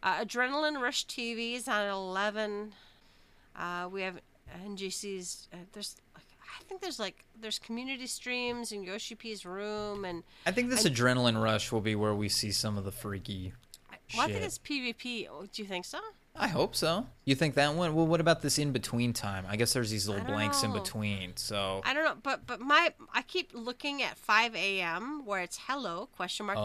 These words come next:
Speaker 1: this is
Speaker 2: Oh.
Speaker 1: Oh, so, so the last time they tried to hide us, they, they put that three O's.
Speaker 2: Mm-hmm.
Speaker 1: It was like,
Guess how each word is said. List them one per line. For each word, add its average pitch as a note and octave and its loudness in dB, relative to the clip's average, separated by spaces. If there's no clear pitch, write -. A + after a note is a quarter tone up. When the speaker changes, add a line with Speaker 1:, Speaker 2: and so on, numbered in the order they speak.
Speaker 1:
this G#2+ 2
is A2+ 4
Speaker 2:
Oh. F#2+ -4
Speaker 1:
Oh, G#3+ 0
so, E4 2
so - 0
the C#4+ 4
last C#4+ 10
time F#4 6
they F#4 6
tried D#4 2
to B3 2
hide G#3+ 2
us, - -2
they, A3 0
they G#3+ 0
put C4 0
that G#3+ 6
three A#3+ -2
O's. A3+ -2
Speaker 2:
Mm-hmm. A2 0
Speaker 1:
It - 0
was A3+ -2
like, A3+ 4